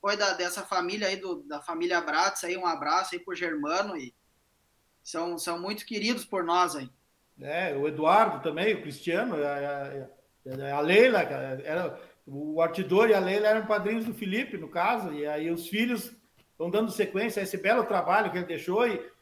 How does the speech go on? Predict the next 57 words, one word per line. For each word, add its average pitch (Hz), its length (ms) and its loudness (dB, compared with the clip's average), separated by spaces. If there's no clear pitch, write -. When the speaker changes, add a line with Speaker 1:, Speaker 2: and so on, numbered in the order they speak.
Speaker 2:
e 156 140 -14
foi 175 180 -6
uma, 180 360 0
uma 156 260 -8
pessoa 202 320 0
que 208 80 -10
me 214 100 4
orientou 226 560 8
muito 240 300 2
e 226 40 -2
me 226 100 2
ensinou 226 360 0
muito, 214 360 0
viu? 156 160 -6
Aprendi 156 340 -10
muito 226 300 -2
com 220 60 -4
essa 208 140 -4
pessoa. 190 560 -6
E 156 80 -10
tive 220 240 0
a 240 60 2
felicidade, 240 720 2
no 202 100 -2
remate 202 420 0
dos 185 160 -4
vinte 240 220 0
e - 40 -10
cinco 202 280 -2
anos, 233 400 -2
o, 226 180 -8
por 165 100 -6
intermédio 196 500 0
do, 185 200 -4
do, 175 160 -6
do 175 200 0
Eduardo, 214 800 2
capitaneando 190 880 0
a, 160 340 2
a 156 40 -4
turma 208 420 0
ali, 190 200 0
também 220 320 2
adquiriu 214 480 0
uma 190 160 2
égua 190 280 2
nossa 180 360 0
ali, 180 160 -4
que 180 80 -10
foi 208 100 2
um 208 100 0
orgulho 185 380 0
e 214 40 2
uma 202 200 -2
emoção 190 460 -2
muito 226 180 -2
grande. 175 340 -2